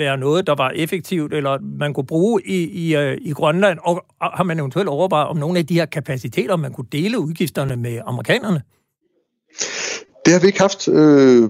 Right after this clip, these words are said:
Speaker 2: på bordet. Øh, det er ikke noget af det, som, som forsvaret har valgt, øh,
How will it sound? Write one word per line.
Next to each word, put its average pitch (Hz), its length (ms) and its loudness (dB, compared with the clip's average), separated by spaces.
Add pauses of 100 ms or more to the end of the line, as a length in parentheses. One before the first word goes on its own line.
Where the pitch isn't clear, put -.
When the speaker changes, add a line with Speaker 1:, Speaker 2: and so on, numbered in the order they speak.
Speaker 2:
på 127 140 2
bordet. 160 440 4 (180)
Øh, 117 140 6
det 110 160 -2
er 127 40 6
ikke 131 160 2
noget 147 140 6
af - 60 -6
det, 143 300 4
som, 101 480 0 (120)
som 104 300 0
forsvaret 120 500 0
har 101 160 -4
valgt, 127 300 0
øh, 104 380 -2